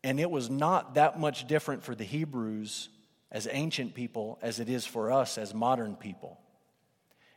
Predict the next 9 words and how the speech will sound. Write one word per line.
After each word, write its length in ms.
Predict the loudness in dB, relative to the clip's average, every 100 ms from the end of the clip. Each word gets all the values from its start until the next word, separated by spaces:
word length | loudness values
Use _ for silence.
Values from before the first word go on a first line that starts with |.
| -8
When 160 | -4
the 60 | -2
Hebrews 480 | 2 2 4 2 0
went 180 | 0
around 340 | 2 4 4 2
and 140 | 0
said, 320 | 2 0 0
"There 240 | 2 4 4
is 180 | 2